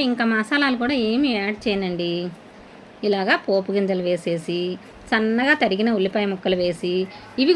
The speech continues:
కూడా కొంచెం ఈ విధంగా సన్నగా తరుక్కోవాలండి. బాగుంటుంది కర్రీ, చాలా చక్కగా ఉంటుందన్నమాట. దీంతోపాటు మనం చారు కానీ అలా ఏదన్నా చేసుకున్నామంటే ఆ రోజుకి పూర్తిగా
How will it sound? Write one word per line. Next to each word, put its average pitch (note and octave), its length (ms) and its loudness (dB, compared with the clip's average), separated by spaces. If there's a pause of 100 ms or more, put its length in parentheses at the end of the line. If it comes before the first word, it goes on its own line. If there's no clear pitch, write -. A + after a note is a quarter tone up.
కూడా D#4+ 160 4 (120)
కొంచెం C#4+ 260 2 (180)
ఈ - 100 2
విధంగా B3+ 300 2 (100)
సన్నగా A3+ 480 0
తరుక్కోవాలండి. F3+ 680 0 (180)
బాగుంటుంది G#3 500 2
కర్రీ, F3+ 300 0 (560)
చాలా G#3 160 2 (100)
చక్కగా G#3 460 0
ఉంటుందన్నమాట. F3 640 -2 (680)
దీంతోపాటు G3+ 680 2
మనం G3 160 0 (120)
చారు F3+ 360 2
కానీ F#3 300 -2
అలా F3 200 -2
ఏదన్నా F3+ 360 -2
చేసుకున్నామంటే F#3 720 -2 (480)
ఆ - 100 4
రోజుకి G3+ 380 4 (1000)
పూర్తిగా G#3+ 400 4